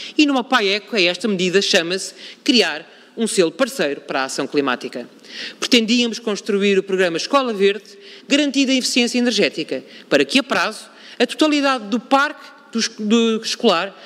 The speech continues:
do concelho venha a ser energeticamente autossustentável. E defendemos ainda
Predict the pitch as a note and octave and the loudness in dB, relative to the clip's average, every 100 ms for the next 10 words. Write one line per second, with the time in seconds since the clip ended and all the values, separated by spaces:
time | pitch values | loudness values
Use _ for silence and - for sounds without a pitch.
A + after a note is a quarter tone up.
0 | - - - G3 G#3 A3+ A3+ E3 D#3+ E3+ | -20 -20 -4 0 2 2 0 -2 -4 -14
1 | - G3+ B3+ C#4 C#4+ F#3+ D3+ - - A#3+ | -10 -2 0 0 0 0 -2 -4 -2 2
2 | A#3+ A#3 A#3+ B3 C4 A3 C3 - - E3+ | 2 2 0 0 0 0 -2 -6 0 0
3 | E3 D3 - D3 C3+ C3 A#2 A#2 A#2 - | 2 0 0 0 2 -2 -2 -8 -10 -20
4 | - - - D4+ - A#3+ C#4+ A#3 G3 D#3 | -20 -20 0 0 2 2 2 0 0 -2
5 | D3+ C3+ A#2+ | -4 -4 -4